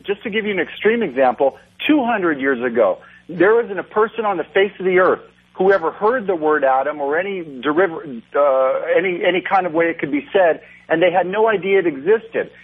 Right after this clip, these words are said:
But now we know because we're more enlightened and knowledgeable that it does. So my personal self, I used to think, "There's no God. How could there be a God? I got one person dying over here, another baby born with three legs over here. There can't be a God." However, once I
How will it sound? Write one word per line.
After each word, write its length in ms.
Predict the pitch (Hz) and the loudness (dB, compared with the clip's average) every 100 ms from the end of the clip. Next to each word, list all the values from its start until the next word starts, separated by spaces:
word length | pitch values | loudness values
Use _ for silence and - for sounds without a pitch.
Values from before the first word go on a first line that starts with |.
| _ | _
But 140 | 160 185 | -4 -2
now 320 | 190 220 240 | 0 0 -2
we 160 | 247 | -4
know 300 | 202 151 139 | -4 2 2
because 320 | 170 - 190 156 | 0 -2 -2 0
we're 120 | 165 | -2
more 260 | 160 165 165 | 0 0 0
enlightened 340 | 160 165 160 | 0 0 -2
and 140 | 143 | -2
knowledgeable 420 | 156 180 165 147 147 | 2 2 2 0 2
that 140 | 147 | 2
it 120 | 143 165 | 2 0
does. 180 | 233 - | 0 -2
So 140 | 180 160 | -2 -2
my 220 | 165 151 | 0 -2
personal 520 | - 294 302 233 151 - | 0 -2 -2 -2 -2 2
self, 260 | 135 135 - - - _ _ | 2 2 0 -20 -20 _ _
I 60 | 220 | -2
used 240 | 285 247 | -2 -4
to 80 | 202 | -10
think, 240 | - 180 170 | -6 -6 -2
"There's 180 | 277 247 | -2 -2
no 160 | 247 143 | -8 -4
God. 240 | 147 170 | -2 -2
How 140 | 196 220 | -2 -8
could 140 | 226 | -2
there 100 | 226 | -2
be 160 | 202 226 | 0 0
a 60 | 196 | 0
God? 320 | 202 220 175 | 0 2 0
I 80 | 143 | 0
got 220 | 147 143 | 0 0
one 160 | 185 | -4
person 400 | 196 208 202 196 | -2 -2 -2 -2
dying 300 | 175 180 190 | 2 2 2
over 180 | 190 170 | 0 -2
here, 240 | 160 190 202 | 0 2 2
another 320 | 165 175 180 | 2 2 2
baby 300 | 165 180 180 | 2 0 0
born 300 | 143 180 190 | 0 0 0
with 140 | 175 - | -4 -2
three 160 | 175 | 0
legs 240 | 175 175 151 | 2 2 0
over 180 | 170 175 | -2 0
here. 280 | 240 - - - | 0 0 -4 -4
There 100 | 185 | -2
can't 320 | - 214 190 | -2 -6 -4
be 120 | 202 277 | -2 0
a 120 | 180 | 2
God." 300 | 131 104 95 - - - | 2 0 -2 -16 -14 -2
However, 580 | 190 185 269 269 110 - _ _ | 0 2 -2 -4 -10 -12 _ _
once 220 | 190 240 262 | -4 -2 0
I 140 | 247 | -2